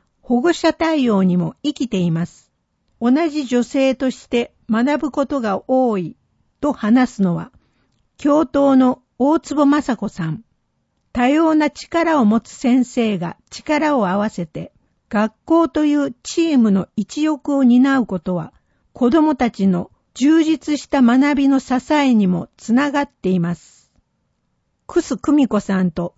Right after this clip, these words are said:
鹿野台小学校教頭の大坪雅子さんが並ぶ写真があります。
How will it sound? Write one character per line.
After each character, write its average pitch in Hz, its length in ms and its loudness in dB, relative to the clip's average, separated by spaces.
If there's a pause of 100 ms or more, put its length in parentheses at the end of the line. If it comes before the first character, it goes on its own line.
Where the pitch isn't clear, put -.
(420)
鹿 320 160 -2
野 330 120 0
台 302 240 0
小 294 280 -2
学 269 200 -4 (100)
校 180 260 -4
教 240 300 -4
頭 214 300 -2
の 202 240 -2 (280)
大 320 240 2
坪 311 340 -2
雅 294 320 0
子 202 120 -4
さ 185 220 -4
ん 175 80 0
が 170 100 -4
並 202 320 -2
ぶ 196 220 -4
写 - 260 -8
真 302 360 -2
が 262 140 -2
あ 262 60 -2
り 247 140 0
ま 233 160 -2
す。 - 260 -16